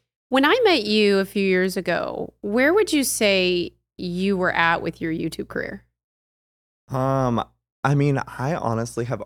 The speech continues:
Speaker 2: always felt very, like, scared. Like, I'm always scared. Like, even, like, looking back at, like, a time where I didn't have to be scared, it's like, this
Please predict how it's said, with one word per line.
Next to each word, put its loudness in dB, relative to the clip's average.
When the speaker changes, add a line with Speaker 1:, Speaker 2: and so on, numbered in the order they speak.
Speaker 2:
always -2
felt -2
very, -2
like, -4
scared. -2
Like, 0
I'm 2
always 2
scared. -6
Like, 0
even, 2
like, -2
looking -2
back 0
at, -2
like, -4
a -4
time -4
where -2
I -2
didn't -6
have -8
to -6
be -2
scared, 0
it's -8
like, -2
this -2